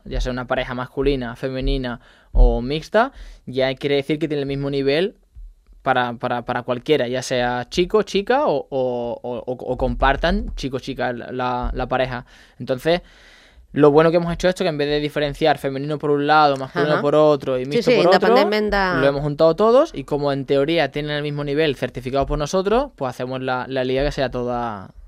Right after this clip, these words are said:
Speaker 1: toda mezclada, digamos. Y así no,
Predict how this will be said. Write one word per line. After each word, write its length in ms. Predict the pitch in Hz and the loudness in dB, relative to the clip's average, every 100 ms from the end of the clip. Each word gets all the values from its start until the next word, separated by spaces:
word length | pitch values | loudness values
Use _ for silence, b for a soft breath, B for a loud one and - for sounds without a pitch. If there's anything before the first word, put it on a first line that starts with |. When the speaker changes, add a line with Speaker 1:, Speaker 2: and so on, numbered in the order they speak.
| _ - | _ -12
Speaker 1:
toda 140 | 117 | -10
mezclada, 460 | 120 - 127 120 120 | -8 -6 -2 -2 -2
digamos. 380 | 120 110 123 160 b b b | -4 -6 -8 -12 b b b
Y 80 | 135 | -2
así 320 | 127 - 139 | -2 2 0
no, 360 | 143 139 151 | 0 0 0